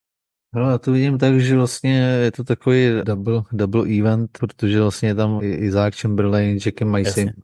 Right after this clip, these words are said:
Speaker 1: a klidně se může stát, že z tohohle, z tohohle zápasu zejde soupeř. Teoreticky, protože
Speaker 2: Hmm.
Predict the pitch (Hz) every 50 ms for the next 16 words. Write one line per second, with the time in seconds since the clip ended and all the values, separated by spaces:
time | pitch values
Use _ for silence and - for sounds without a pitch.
0 | _ - - - 104 95 - 101 95 - - 101 95 101 98 - - 104 101 98
1 | 98 101 - - 104 98 92 98 101 98 95 87 98 - - 98 98 98 98 98
2 | 95 95 - - 98 - - 101 95 98 95 92 95 95 - - 92 87 - 92
3 | 85 92 - - _ _ _ _ _ _ _ _ _ _ _ _ _ - 92 92
4 | 95 92 90 - 92 85 - - 98 95 95 90 90 - 92 90 - 92 92 92
5 | 90 - - 85